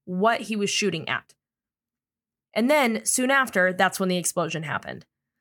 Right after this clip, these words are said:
Now, it's still too early in the investigation, and again, a house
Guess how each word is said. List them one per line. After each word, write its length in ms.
Now, 100
it's 160
still 260
too 300
early 300
in 160
the 80
investigation, 960
and 140
again, 380
a 200
house 580